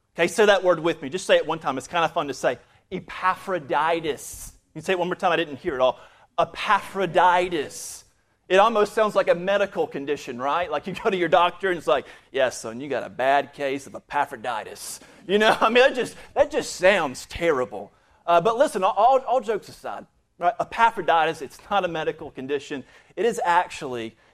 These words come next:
the name of a man that, that Paul was friends with prior to his ministry in Rome, but, but also, uh, especially in Rome. And he's the person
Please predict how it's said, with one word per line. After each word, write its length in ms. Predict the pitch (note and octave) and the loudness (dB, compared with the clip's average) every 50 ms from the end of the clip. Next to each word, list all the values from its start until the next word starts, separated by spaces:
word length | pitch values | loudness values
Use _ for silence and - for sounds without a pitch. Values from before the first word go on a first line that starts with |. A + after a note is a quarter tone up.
| _ | _
the 100 | - D3+ | -8 -6
name 500 | C#3+ C#3 C#3 C#3 D3+ E3 F3+ G3+ G3 G3 G3+ | -6 -4 -4 -2 0 0 0 0 -2 -4 -2
of 200 | - E3 D3 C3+ | -2 -2 0 0
a 80 | C#3 | -2
man 560 | C3+ C3+ C3+ C#3+ D3+ D#3 D3 C#3 B2+ A#2+ A#2+ B2 | -4 -4 -4 -6 -4 -4 -4 -6 -6 -8 -8 -6
that, 220 | B2 A#2+ - - | -6 -6 -6 -4
that 180 | - C3 - - | -6 -8 -8 -8
Paul 320 | - - E3+ F3 F3+ F3+ | -2 2 4 4 4 2
was 220 | D#3 C3 B2 - - | 0 -2 -6 -8 -12
friends 420 | - - D#3+ D#3+ E3 F3 E3 - | -10 -8 -6 -6 -6 -8 -8 -8
with 220 | E3+ E3 D#3+ - _ | -8 -8 -8 -10 _
prior 400 | - D#3 D3+ D#3 E3+ F3 F3 E3+ | 2 4 4 4 4 2 0 -2
to 180 | - - C#3+ | -4 -6 -6
his 180 | C#3 D3 C3 - | -6 -8 -10 -10
ministry 480 | C#3+ C#3+ D#3 D#3 D3+ - - - D3 | -10 -10 -8 -8 -10 -12 -12 -10 -8
in 140 | C#3 B2 B2 | -8 -8 -6
Rome, 380 | B2 B2+ C3 C3 C#3 D#3+ E3+ C#3 | -4 -2 0 0 -2 -2 -2 -2
but, 160 | D3 C#3 C3+ | -2 0 2
but 100 | D3+ D3 | 2 4
also, 580 | D3+ D3+ E3+ F3 - - F3 D3 C#3 C#3 C#3 - - | 6 6 6 4 2 -2 -2 -2 -2 -2 -4 -6 -6
uh, 60 | E3+ D3+ D3+ E3 | -6 -6 -4 -4
especially 640 | D3+ C3 - - - F3+ F3+ E3+ - - D3+ C3 - - - | -6 -10 -8 -4 -2 -2 -2 -2 -4 -8 -10 -10 -12 -10 -10
in 240 | E3+ F#3 F#3+ F#3 | -8 -8 -8 -8
Rome. 320 | D3+ C3+ C3 B2+ C3 C#3 C#3+ | -6 -4 -4 -4 -4 -6 -6
And 80 | D3 | -8
he's 140 | F#3 A3 G3+ | -8 -8 -8
the 60 | - | -12
person 600 | - - _ - G#3+ G#3 G#3 - - D3+ C3 C#3 | -14 -12 _ -2 -2 -2 -2 -2 -6 -10 -10 -10